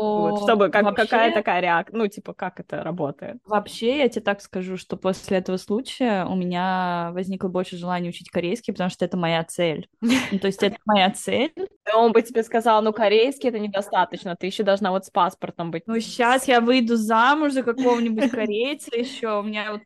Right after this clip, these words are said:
Speaker 2: план, идея фикс. Щас сначала выучу корейский, а потом вот уже займусь другим вопросиком.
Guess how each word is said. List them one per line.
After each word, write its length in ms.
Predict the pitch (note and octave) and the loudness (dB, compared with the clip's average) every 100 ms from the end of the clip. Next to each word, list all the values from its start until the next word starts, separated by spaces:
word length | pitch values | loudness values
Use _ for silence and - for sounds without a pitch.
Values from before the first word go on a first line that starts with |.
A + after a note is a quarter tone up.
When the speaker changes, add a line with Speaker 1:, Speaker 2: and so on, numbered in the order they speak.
| - | -6
Speaker 2:
план, 340 | A3 B3 C4 | 0 0 0
идея 300 | G#3+ A#3 A#3+ | -2 -2 -4
фикс. 580 | A#3 _ F#3+ F3+ - - | -6 _ -14 -14 -20 -4
Щас 200 | A3 B3 | -2 0
сначала 320 | A3+ A3 G#3+ | 0 2 2
выучу 300 | G#3 G#3+ G#3 | 2 -2 -4
корейский, 480 | G3 F#3+ A#3 D#4 A#3+ | -4 0 0 0 -6
а 40 | |
потом 340 | F#3+ G3 G3+ A3+ | -4 -4 -4 -2
вот 220 | G#3+ G3 | -4 -6
уже 720 | F#3+ F#3 G3+ A3 G3 F3+ F3 B2+ - - - _ | -12 -6 -2 0 0 -2 -6 -10 -16 -20 -20 _
займусь 720 | - G3 G3 G3+ A3 B3+ C4 | -12 -2 2 4 6 6 4
другим 300 | A3+ A#3 A#3+ | -2 2 4
вопросиком. 960 | G#3 F#3+ F#3 F3+ F#3 - - - G3+ | 4 2 -2 -4 -6 -14 -8 -6 -6